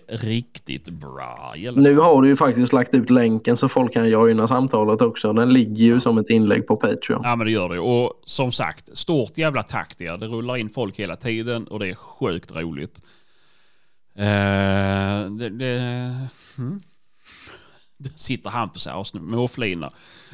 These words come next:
Speaker 1: Vilket ni kommer kunna se om ni går in på Patreon. <laughs>
Speaker 2: Du säljer ju in det fel. Det är väl ingen som betalar för att titta på den jävla lunsen.
Speaker 1: Ja, men det är det ju. Det här är ju,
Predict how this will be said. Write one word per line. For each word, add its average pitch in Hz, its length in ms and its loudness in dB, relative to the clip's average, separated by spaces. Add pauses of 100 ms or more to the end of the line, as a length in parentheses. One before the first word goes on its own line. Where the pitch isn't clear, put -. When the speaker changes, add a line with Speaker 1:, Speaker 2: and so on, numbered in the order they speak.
Speaker 1:
Vilket 156 500 -4
ni 180 60 -6
kommer 160 280 -6
kunna 131 280 -6
se - 340 -8
om 69 120 -14
ni 80 80 -14
går 104 100 -8
in 101 100 -8
på - 80 -14
Patreon. - 600 -14
<laughs> 294 1600 -2
Speaker 2:
Du 135 80 8
säljer 151 360 6
ju 156 160 8
in 135 120 8
det 120 100 6
fel. 120 540 4
Det 127 100 6
är 131 40 6
väl 135 100 6
ingen 143 200 6
som 120 140 2
betalar 107 520 2
för - 100 0
att - 40 -4
titta 120 280 0
på 117 80 0
den 113 160 2
jävla 110 220 2
lunsen. 113 840 4 (320)
Speaker 1:
Ja, 156 120 -4
men 113 100 -4
det 110 60 -4
är 185 120 2
det 113 60 -6
ju. 87 100 -4
Det 120 160 -2
här 104 220 -2
är 87 80 -8
ju, 98 420 -6